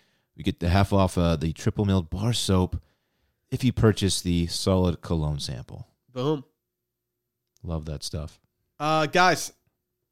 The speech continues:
Speaker 2: we will catch you tomorrow on Spooky Season on Patreon.
Speaker 1: Oh.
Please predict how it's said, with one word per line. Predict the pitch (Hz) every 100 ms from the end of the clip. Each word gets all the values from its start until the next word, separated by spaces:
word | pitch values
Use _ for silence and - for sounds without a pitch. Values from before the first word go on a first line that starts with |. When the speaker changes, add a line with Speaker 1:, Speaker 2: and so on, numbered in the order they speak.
| -
Speaker 2:
we | 160
will | 160
catch | - 165 -
you | 156
tomorrow | 147 135 139 127
on | 120
Spooky | - 135 123
Season | 127 123 113 120
on | 113
Patreon. | 123 120 - 113 110
Speaker 1:
Oh. | 165 107